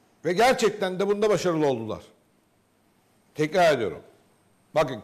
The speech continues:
kafirlerin bir tane taktiği var. Ve bunda da başarılı oldular.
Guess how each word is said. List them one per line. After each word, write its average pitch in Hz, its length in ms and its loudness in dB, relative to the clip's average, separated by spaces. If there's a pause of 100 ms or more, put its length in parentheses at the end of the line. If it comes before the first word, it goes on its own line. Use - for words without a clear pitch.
kafirlerin 240 720 0
bir 294 160 0
tane 190 220 0
taktiği 156 400 -2
var. 214 160 -2 (1400)
Ve 233 200 0
bunda 262 220 -4
da 269 80 2
başarılı 196 400 2
oldular. 104 340 -4